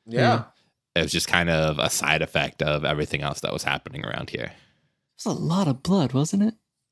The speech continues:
Speaker 1: Yeah, it was.
Speaker 3: Mm-hmm. And a real big knife.
Speaker 2: But you, you have to, s-, like, as far as, like, infecting people, you wouldn't need a lot of blood. Huh.
Speaker 1: Later on, they talk about how, like,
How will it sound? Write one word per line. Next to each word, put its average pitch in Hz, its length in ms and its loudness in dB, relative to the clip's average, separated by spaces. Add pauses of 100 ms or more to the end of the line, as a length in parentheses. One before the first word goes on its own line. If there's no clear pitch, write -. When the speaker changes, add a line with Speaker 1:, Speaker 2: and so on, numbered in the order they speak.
(140)
Speaker 1:
Yeah, 127 240 2
it 110 60 2
was. 107 280 2
Speaker 3:
Mm-hmm. 160 160 2 (720)
And 82 200 2
a 80 100 2
real 104 320 4
big 123 220 4
knife. - 520 2 (840)
Speaker 2:
But 151 140 4
you, 160 220 2 (100)
you 156 140 4
have 165 240 4
to, 160 80 8
s-, - 180 0 (100)
like, 139 180 4
as 139 160 2
far 147 240 4
as, 127 100 2
like, 120 160 2
infecting 135 600 2
people, - 360 -6
you 156 100 4
wouldn't 143 200 2
need 131 280 2
a - 120 -4
lot - 160 -4
of - 160 -20
blood. - 260 -6 (1200)
Huh. 135 200 4 (520)
Speaker 1:
Later 131 360 6
on, 131 220 8
they 113 120 6
talk 117 220 4
about 107 260 6
how, 107 180 6
like, 104 520 2